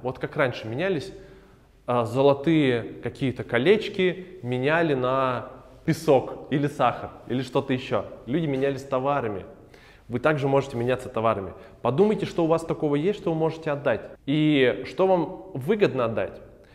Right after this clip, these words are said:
И подумайте, что вы можете от другой компании или от другого человека также получить в качестве,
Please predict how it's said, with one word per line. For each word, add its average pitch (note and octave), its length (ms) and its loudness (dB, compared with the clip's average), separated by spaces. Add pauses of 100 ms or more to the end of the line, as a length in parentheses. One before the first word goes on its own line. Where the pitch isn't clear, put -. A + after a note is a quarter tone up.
(140)
И D#3 100 -2
подумайте, G3+ 500 0
что - 220 2
вы A3 80 2
можете G#3+ 380 2
от E3 180 -2
другой F#3 300 0
компании F3 600 0
или D#3 200 -2
от C#3+ 120 2
другого C#3+ 300 0
человека D3 420 0
также G2 520 0 (100)
получить A2 460 -6 (120)
в - 40 -20
качестве, C3+ 680 -2